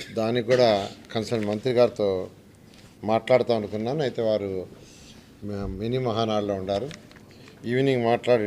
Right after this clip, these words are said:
డిసైడ్ చేస్తానన్నాను. అదేవిధంగా ఈ స్కిల్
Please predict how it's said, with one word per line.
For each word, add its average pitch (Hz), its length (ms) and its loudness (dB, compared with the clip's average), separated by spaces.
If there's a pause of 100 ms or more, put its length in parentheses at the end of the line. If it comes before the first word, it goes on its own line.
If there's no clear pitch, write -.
డిసైడ్ 104 360 0
చేస్తానన్నాను. 98 680 0 (760)
అదేవిధంగా 143 520 6 (1080)
ఈ 123 40 2 (100)
స్కిల్ 165 240 0